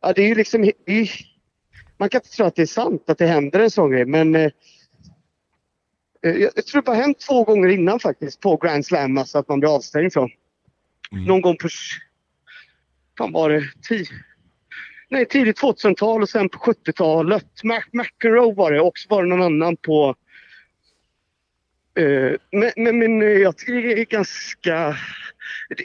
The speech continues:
Speaker 1: det är så jävla svårt. Jag gillar inte Djokovic, du vet. Har ju aldrig gjort det.
Speaker 2: Nej.
Speaker 1: Jag tycker att han,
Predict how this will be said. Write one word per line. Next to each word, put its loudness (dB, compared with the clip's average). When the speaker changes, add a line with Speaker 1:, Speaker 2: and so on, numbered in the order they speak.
Speaker 1:
det -8
är -6
så -12
jävla -8
svårt. -6
Jag 2
gillar -2
inte -4
Djokovic, -2
du -2
vet. -6
Har 0
ju 2
aldrig -4
gjort -2
det. -6
Speaker 2:
Nej. -10
Speaker 1:
Jag -2
tycker -4
att -6
han, -2